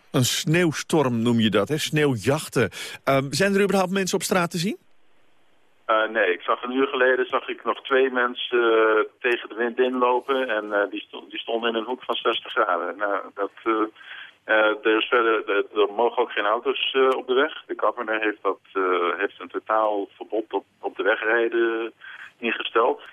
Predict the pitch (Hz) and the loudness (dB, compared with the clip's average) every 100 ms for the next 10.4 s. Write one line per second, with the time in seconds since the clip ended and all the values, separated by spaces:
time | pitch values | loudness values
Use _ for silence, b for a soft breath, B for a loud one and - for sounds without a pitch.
0 | B - 107 113 117 120 147 147 - 156 | B -8 -4 0 2 0 -2 -2 0 0
1 | 151 - - - 123 - - 110 92 87 | 2 0 -2 0 0 0 -2 -4 -4 -2
2 | 95 90 98 - 107 113 117 117 113 110 | -2 0 -2 -2 -12 -4 2 4 2 2
3 | 113 139 139 120 104 98 95 90 82 87 | 0 0 -2 -8 0 0 2 -2 -4 -4
4 | 82 82 85 - - 87 - - _ - | -4 -8 -6 -4 -4 -6 -8 -14 _ -8
5 | 101 98 92 95 92 92 101 104 98 101 | -6 -6 -6 0 0 0 -2 -2 0 0
6 | 98 92 98 98 95 95 92 - _ - | 0 -2 -2 -2 0 2 0 -2 _ -6
7 | 90 87 - _ B B B - - 107 | -4 -4 -10 _ B B B -12 -2 -2
8 | 107 104 - 127 123 120 104 92 92 78 | -2 -4 -2 0 0 0 -2 0 -2 -4
9 | 78 - 117 - - - 147 135 127 117 | -4 -2 0 0 -4 -4 -2 0 0 0
10 | 139 139 139 | 2 2 2